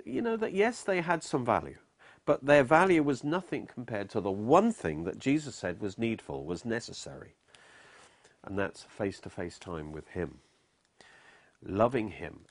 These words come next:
and being loved by him, being nourished by him. Mary had chosen to put that one thing, that necessary thing first, and Jesus praised him,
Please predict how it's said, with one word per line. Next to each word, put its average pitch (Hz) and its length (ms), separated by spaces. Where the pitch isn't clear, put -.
and 82 220
being 98 240
loved 95 500
by 82 220
him, 71 460
being 82 220
nourished 90 440
by - 180
him. 69 300
Mary 170 300
had 135 180
chosen 110 480
to 104 80
put - 260
that 113 240
one 117 260
thing, 73 340
that 90 180
necessary 107 640
thing 85 240
first, 76 420
and 95 160
Jesus 110 380
praised 139 520
him, 78 280